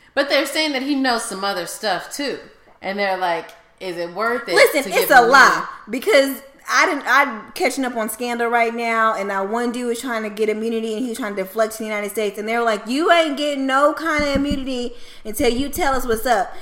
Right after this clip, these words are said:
Speaker 2: So you need to tell us what you know."
Speaker 1: Right, to see if it's worth it.
Speaker 2: If it's correct.
Speaker 1: But some sources are saying that it is wor-, worth it 'cause it's, um, dealing with the collusion with the, with
Speaker 2: But
Speaker 1: the
Speaker 2: here's
Speaker 1: voting.
Speaker 2: my thing. Worth it to me is if it's something that's going to impeach Trump.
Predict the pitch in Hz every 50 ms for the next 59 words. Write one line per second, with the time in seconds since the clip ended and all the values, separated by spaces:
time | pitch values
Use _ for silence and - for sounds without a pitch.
0 | - - - - 208 220 220 285 480 480 349 311 277 349 370 285 277 254 254 254
1 | 240 254 254 254 - 330 349 392 440 480 453 440 330 269 233 220 214 208 220 226
2 | 185 208 208 196 180 - - 202 208 240 208 196 185 196 190 175 180 180 185 185
3 | 180 180 - - - - - - 269 269 269 277 277 254 220 - - 226 - -
4 | - 330 320 262 247 214 190 170 - - - - - - - - - - _ -
5 | 196 190 - - 233 233 233 233 233 - 233 214 208 208 208 202 175 175 170 175
6 | - 196 185 180 175 170 165 160 156 165 165 170 175 165 170 - 175 165 160 -
7 | - 110 147 165 160 165 165 - 147 - - 175 165 165 160 160 - - - 156
8 | 156 156 160 156 165 165 165 165 160 156 - 156 - - 165 156 170 180 175 160
9 | 165 160 156 156 151 - 156 151 143 143 - - - - - 370 370 381 381 508
10 | 494 - 427 415 339 320 330 - 339 294 262 240 214 185 175 175 - _ _ _
11 | _ - 220 226 285 359 480 466 466 480 453 453 - 349 311 277 277 277 285 311
12 | 302 - 277 302 320 339 359 381 - - 240 240 240 269 269 269 - 262 302 302
13 | 311 277 269 247 240 247 233 240 233 226 220 214 - 240 208 208 220 - 240 247
14 | 202 - - - 240 208 165 151 -